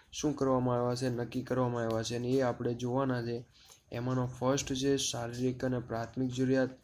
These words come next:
બીજો સલામતીનો, ત્રીજો સામાજિક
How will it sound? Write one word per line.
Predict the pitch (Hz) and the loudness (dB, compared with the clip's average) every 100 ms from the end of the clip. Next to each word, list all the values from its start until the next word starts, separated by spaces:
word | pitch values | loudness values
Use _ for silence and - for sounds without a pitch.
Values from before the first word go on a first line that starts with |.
| - - _ - | -20 -20 _ -4
બીજો | 123 123 | 0 0
સલામતીનો, | 113 120 123 127 127 131 131 135 127 | 0 -2 0 0 0 0 0 2 0
ત્રીજો | 123 - 113 110 | -4 -8 -6 -4
સામાજિક | 110 - 120 127 123 127 127 | -4 -4 -2 -2 0 0 -2